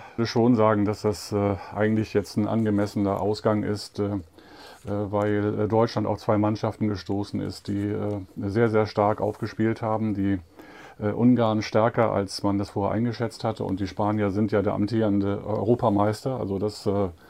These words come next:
es war eigentlich, äh, verwegen zu glauben, dass man gegen Spanien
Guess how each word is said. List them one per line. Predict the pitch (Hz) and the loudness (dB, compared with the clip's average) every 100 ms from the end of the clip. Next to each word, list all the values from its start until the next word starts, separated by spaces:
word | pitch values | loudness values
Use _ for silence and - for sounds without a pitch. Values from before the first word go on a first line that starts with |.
| - - - - - | -20 -20 -20 -14 -6
es | 110 | 0
war | 110 120 | 2 4
eigentlich, | 117 120 110 117 - | 4 4 2 0 0
äh, | 113 107 107 107 104 | 2 4 4 2 0
verwegen | - 113 101 117 120 110 107 104 | 2 2 6 6 6 4 2 0
zu | 107 | -4
glauben, | 98 107 110 110 101 | 2 6 6 4 0
dass | 104 - | -2 -2
man | 104 101 | 0 0
gegen | 98 98 | 0 -4
Spanien | - 107 107 117 107 98 113 | 0 2 4 4 4 2 0